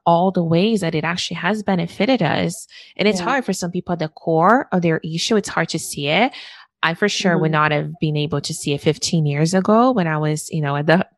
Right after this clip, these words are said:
Speaker 1: core of my, you know,
Speaker 2: Mm-hmm.
Speaker 1: issues.
Speaker 2: Yeah.
Speaker 1: Same for me, like, my life and my career, I own it completely to my body having its moments, <laughs> you
Speaker 2: Yeah.
Speaker 1: know, because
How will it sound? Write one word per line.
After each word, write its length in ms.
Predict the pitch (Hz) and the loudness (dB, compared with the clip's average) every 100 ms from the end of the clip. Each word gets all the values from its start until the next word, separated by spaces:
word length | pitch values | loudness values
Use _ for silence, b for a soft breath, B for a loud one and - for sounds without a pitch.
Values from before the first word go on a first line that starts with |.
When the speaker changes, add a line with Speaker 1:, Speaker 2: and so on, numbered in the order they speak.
| - | 0
Speaker 1:
core 360 | - 196 196 - | 4 8 8 8
of 180 | 214 220 | 6 6
my, 380 | 208 175 170 180 | 4 4 4 4
you 340 | 180 180 208 | 4 4 4
know, 100 | 208 | 4
Speaker 2:
Mm-hmm. 220 | 233 220 214 | 4 4 2
Speaker 1:
issues. 320 | - 202 - - | 0 -2 -4 2
Speaker 2:
Yeah. 360 | 302 202 170 180 - - _ | 6 6 4 -6 -16 -20 _
Speaker 1:
Same 240 | 175 170 | -2 -2
for 180 | - 151 | -4 -4
me, 240 | 175 302 | -2 0
like, 340 | 196 151 151 - | 2 0 0 -6
my 200 | 151 147 | -6 -2
life 320 | 147 202 262 | 2 2 2
and 60 | 196 | 0
my 100 | 165 | -2
career, 680 | - 170 160 151 151 156 B B B B _ - | -2 -4 -2 -2 0 -2 B B B B _ -2
I 180 | 160 220 | 2 4
own 180 | 190 170 | 4 2
it 100 | - | -2
completely 680 | - 170 - 160 220 185 | -6 -6 -2 0 2 0
to 180 | 156 - | 0 -2
my 140 | 165 156 | -2 -2
body 360 | 151 143 147 | 0 -2 -2
having 380 | 151 147 160 147 | -4 -4 -4 -4
its 360 | 143 - - - | -6 -6 -8 -2
moments, 520 | 185 233 240 247 277 | 2 4 4 4 6
<laughs> 0 | |
you 540 | 311 311 427 427 - 320 | 6 8 6 4 0 4
Speaker 2:
Yeah. 560 | 233 427 381 - 320 | 8 10 10 8 8
Speaker 1:
know, 220 | 311 - | 6 4
because 220 | - 247 | 2 0